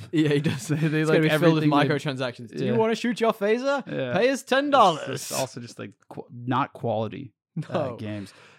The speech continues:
Speaker 2: Look,
Speaker 1: The
Speaker 2: if you guys have heard any cool news this week, hit us up at Podcast Assemble or the podcast assemble at gmail dot com. Send us an email. Let us know. Tag us. Hit us up.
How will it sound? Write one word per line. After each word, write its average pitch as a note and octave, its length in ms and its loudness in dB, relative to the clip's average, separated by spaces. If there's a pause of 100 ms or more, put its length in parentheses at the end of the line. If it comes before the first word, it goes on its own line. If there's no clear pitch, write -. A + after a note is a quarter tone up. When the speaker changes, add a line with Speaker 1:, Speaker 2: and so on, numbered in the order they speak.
(100)
Speaker 2:
Look, F3+ 100 4
Speaker 1:
The E3 120 0
Speaker 2:
if D#3+ 120 -10
you G#3 120 -6
guys A3 200 -2
have E3 120 -8
heard E3+ 260 -2
any C#3+ 440 -6
cool B2 240 -10
news A#2 220 -10
this - 180 -20
week, A2 280 -16 (100)
hit D3+ 160 -8
us C#3+ 80 -6
up C3 220 -6
at C3+ 220 -8
Podcast B2 340 -14
Assemble G#2+ 500 -16
or A2+ 300 -12 (200)
the C#3 140 -8
podcast C#3 300 -10
assemble A#2+ 340 -12
at G#2 60 -16
gmail A2+ 320 -8
dot G2 180 -12
com. B2+ 300 -8
Send B2 180 -8
us A#2+ 80 -8
an B2+ 120 -2
email. E3 340 2 (320)
Let F3+ 160 0
us D#3 100 -6
know. E3 240 -2
Tag E3+ 360 -6
us. F3 280 -6 (240)
Hit D#3+ 140 -6
us D#3 80 0
up. D#3+ 240 -2